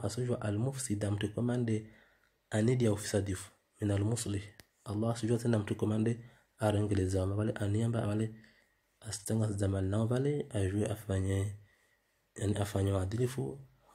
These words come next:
wajue wale zimali zile wale ta, wanalo yatenda wazipare. Ani Ibn Abbas qala lamma nazalat, Ibn Abbas arama mala-,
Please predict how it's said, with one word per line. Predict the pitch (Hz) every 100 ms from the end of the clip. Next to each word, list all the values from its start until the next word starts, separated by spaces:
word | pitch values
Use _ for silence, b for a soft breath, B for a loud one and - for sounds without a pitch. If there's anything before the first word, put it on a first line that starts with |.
| -
wajue | 104 98 104
wale | 101 98 101
zimali | 101 98 95
zile | 95 95
wale | 95 101
ta, | 117 113 - B B B B
wanalo | - 101 101 104
yatenda | 101 101 104 107 107 - 117
wazipare. | 95 95 98 98 - - - _ _ b b b b b b b _
Ani | 104 117
Ibn | 107 101
Abbas | 101 117 113
qala | - 110 104 101
lamma | 107 107 101
nazalat, | 107 104 98 101 - - - - _
Ibn | 98 98
Abbas | 98 110
arama | 107 110
mala-, | 110 104 107